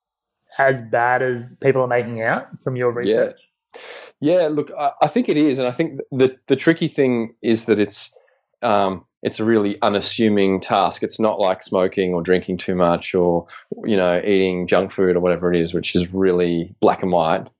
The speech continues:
Speaker 1: Mm.
Speaker 2: It's something which is just kind of very subtle. It's built into our lifestyle. It's all around us. It's really hard to avoid.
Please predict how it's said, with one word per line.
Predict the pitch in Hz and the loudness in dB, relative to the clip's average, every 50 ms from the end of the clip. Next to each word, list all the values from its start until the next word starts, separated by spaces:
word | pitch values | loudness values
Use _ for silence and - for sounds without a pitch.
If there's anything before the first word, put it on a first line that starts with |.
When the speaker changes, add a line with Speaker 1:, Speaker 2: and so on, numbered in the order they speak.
| _ _ _ _ | _ _ _ _
Speaker 1:
Mm. | 156 151 143 131 120 110 110 | -4 -2 -2 -2 0 0 0
Speaker 2:
It's | 104 - - | 0 0 0
something | - 120 107 98 95 92 95 | 0 0 0 2 0 0 0
which | 95 - - - | 0 0 0 -2
is | 92 85 - | -2 -2 0
just | - 95 - - - | 0 0 0 0 -2
kind | - 101 95 95 90 | -2 0 0 2 0
of | 87 85 90 | 0 -2 2
very | 104 95 90 | 2 0 0
subtle. | 87 - - 120 107 107 113 107 104 104 104 101 101 95 | 0 -2 0 0 2 2 2 0 0 0 0 0 0 -2
It's | 87 82 - - - - - - _ _ - - - | -2 -4 -8 -10 -10 -12 -14 -16 _ _ -18 0 2
built | 110 101 95 - - | 4 4 4 4 0
into | 98 92 90 - - 101 92 | 0 0 0 -2 -2 -2 0
our | 87 87 87 87 85 85 85 - - _ - - _ _ _ _ | 2 2 2 2 2 2 0 -2 -6 _ -20 -20 _ _ _ _
lifestyle. | - 113 110 107 - - - - 110 107 98 95 95 95 95 92 92 95 | 0 0 0 0 -2 -4 -6 -2 0 0 2 2 2 2 2 2 0 -2
It's | 92 - - - | -4 -6 -2 2
all | 123 107 95 90 85 | 2 4 4 4 2
around | 87 90 90 90 90 92 92 | 2 2 2 2 0 0 2
us. | 92 90 90 87 - - | 2 2 2 2 -2 -8
It's | 87 - - | -8 -4 0
really | 101 101 90 82 | 2 2 2 2
hard | - - 87 90 87 | 0 -2 -2 -2 0
to | - 92 | 0 -2
avoid. | 87 90 101 113 117 107 92 87 90 | -2 -2 -2 -2 0 0 0 -2 -4